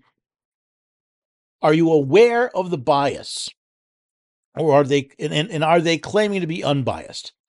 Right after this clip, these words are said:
See, if you claim to be unbiased but are biased, well, then you're fraudulent. If you recognize that you're biased and you let people know, "Hey, we're biased. Hey, the Constitution study is biased. We're biased towards supporting the actual language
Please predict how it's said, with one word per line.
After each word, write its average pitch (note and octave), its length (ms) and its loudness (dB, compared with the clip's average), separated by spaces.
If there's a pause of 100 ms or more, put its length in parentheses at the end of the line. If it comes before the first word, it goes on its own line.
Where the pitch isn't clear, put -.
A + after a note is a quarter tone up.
(560)
See, - 120 -6
if G3 80 -6
you F3 80 -10
claim C#4+ 320 0
to C#4 60 -6
be A#3+ 160 -6
unbiased F3 560 0
but D3+ 100 -2
are C3 60 -4
biased, A#2+ 500 0
well, C#3 100 0
then D3+ 200 -2
you're D3 380 0
fraudulent. C#3+ 760 -4 (1080)
If F#3 220 2
you F3 120 -6
recognize G3+ 720 -2
that D#3 100 -8
you're C3+ 140 -2
biased G#2+ 480 -8
and E3+ 180 -2
you F3 120 -2
let F3 180 -2
people G#3 240 -6
know, A#3+ 240 -2
"Hey, F#3 240 2
we're G#3 300 -2
biased. F#3+ 640 -4 (400)
Hey, G3+ 260 -6 (140)
the D3+ 80 -10
Constitution B3+ 600 -4
study A#3+ 320 0 (160)
is B2+ 140 -2
biased. C3+ 500 -4
We're D3 120 2
biased C#3+ 500 -2
towards D#3 220 -2
supporting B2+ 360 -4
the A#2+ 100 -6
actual E3+ 340 -4
language F#3 440 -4